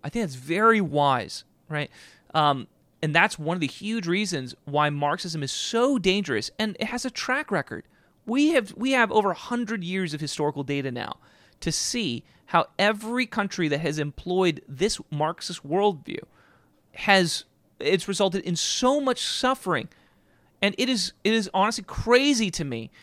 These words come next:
that people can't see or willfully blind themselves to the parallels as though, "No, we're really gonna do it this time," right? This is, this is a, a Marxism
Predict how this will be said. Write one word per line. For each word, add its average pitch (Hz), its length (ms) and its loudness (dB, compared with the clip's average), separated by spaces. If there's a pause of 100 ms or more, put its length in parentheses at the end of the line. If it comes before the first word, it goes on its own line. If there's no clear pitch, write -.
(160)
that - 200 -2
people 226 320 -2
can't - 520 -4
see 156 680 -2 (840)
or 190 160 6
willfully 233 460 2
blind 214 460 2
themselves 143 640 0 (300)
to 202 140 -2
the 202 80 0
parallels 175 760 2 (380)
as 165 220 2
though, 220 480 8
"No, 190 200 2
we're 180 280 6
really 202 300 2
gonna 196 200 -2
do 185 160 0
it 202 120 -2
this - 180 -6
time," - 300 -10 (360)
right? 160 300 2 (240)
This 233 260 2
is, 185 180 -4
this 220 240 -6
is 202 140 -4
a, 151 240 4 (320)
a 170 80 -2
Marxism 175 840 2